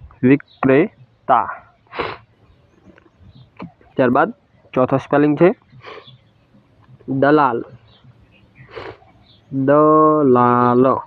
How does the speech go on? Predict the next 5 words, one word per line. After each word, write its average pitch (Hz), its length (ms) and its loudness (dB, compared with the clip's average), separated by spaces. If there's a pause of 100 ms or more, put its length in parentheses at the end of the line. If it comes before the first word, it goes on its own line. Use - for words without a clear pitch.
(460)
ચોથો 127 240 -2
સ્પેલિંગ 127 340 0
છે 113 100 -6
મિત્રો 127 260 0 (600)
દલાલ, 139 800 2